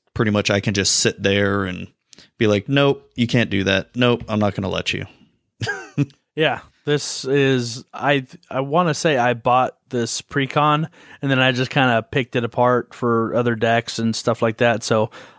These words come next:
Speaker 2: I might wanna actually try and put this together. This looks, uh, this looks fun.
Speaker 1: Yeah, it's probably, out of all the E D H decks, probably my second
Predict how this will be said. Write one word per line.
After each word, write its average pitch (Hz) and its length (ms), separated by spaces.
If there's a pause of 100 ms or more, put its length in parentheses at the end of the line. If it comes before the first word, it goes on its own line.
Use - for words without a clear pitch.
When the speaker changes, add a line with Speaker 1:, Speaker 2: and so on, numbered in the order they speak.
(120)
Speaker 2:
I 113 80
might 160 160
wanna 123 340 (140)
actually 117 320
try - 140
and 113 100
put 117 140
this - 160
together. 107 320
This 101 200
looks, 107 240
uh, 98 240 (140)
this 117 160
looks 107 160
fun. 101 440 (1600)
Speaker 1:
Yeah, 90 320
it's 113 180
probably, 165 1400
out 120 120
of 123 100
all 127 180
the 120 360
E 120 100
D 113 140
H 107 160
decks, 110 180
probably 135 260
my 117 140
second 123 680